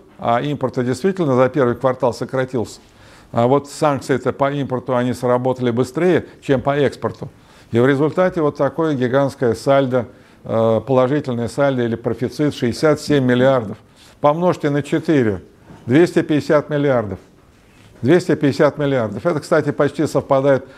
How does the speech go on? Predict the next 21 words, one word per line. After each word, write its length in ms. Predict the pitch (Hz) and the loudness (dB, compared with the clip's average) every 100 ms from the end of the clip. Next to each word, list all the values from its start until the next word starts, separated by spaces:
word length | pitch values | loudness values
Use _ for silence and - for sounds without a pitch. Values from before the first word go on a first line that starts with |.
| - - | -18 -4
э, 320 | 123 127 120 | 0 0 0
с 80 | - | -2
теми 240 | 151 131 | -2 0
оценками, 560 | 127 165 151 143 120 117 | 0 0 -2 -2 -4 0
которые 480 | 135 123 143 127 | 0 2 0 0
даёт 300 | 120 127 127 | 0 0 0
Goldman 380 | 117 151 123 120 | 2 0 0 -4
Sachs. 360 | 110 156 160 - - _ _ | -4 0 -2 -4 -20 _ _
Они 260 | - 123 127 | -8 -4 -2
тоже 320 | 127 160 151 | 0 0 2
дают 300 | 131 135 135 | 2 2 2
где-то 260 | 123 120 123 | 2 0 -2
двести 340 | 123 131 131 | 0 -2 -2
десять, 380 | 120 139 139 113 | 0 0 0 -2
двести 260 | 123 123 120 | -2 -2 0
двадцать 440 | 123 147 147 139 - - | 2 2 0 -8 -10 -8
миллиардов, 540 | 139 135 135 131 123 110 - - - | 0 2 4 2 -2 -4 -10 -20 -8
э, 280 | 120 117 107 | -2 -2 -2
профицит, 520 | 139 - 131 135 123 - | -2 -2 -2 -2 -4 -4
а? 220 | 127 147 - - - - - - - | -4 -4 -6 -16 -20 -20 -20 -20 -8
Да. 340 | 113 127 117 | 2 4 4